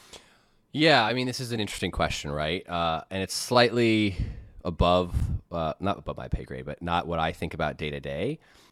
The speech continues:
But, um, I think that it's, it's ultimately, uh, public,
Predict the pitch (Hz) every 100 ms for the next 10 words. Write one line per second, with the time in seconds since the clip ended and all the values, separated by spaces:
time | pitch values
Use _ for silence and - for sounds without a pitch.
0 | _ - 123 110 - 101 90 90 - 139
1 | - 120 107 92 - - 92 90 - -
2 | - _ 120 139 147 135 110 107 101 95
3 | 85 - 82 78 76 76 - 98 90 -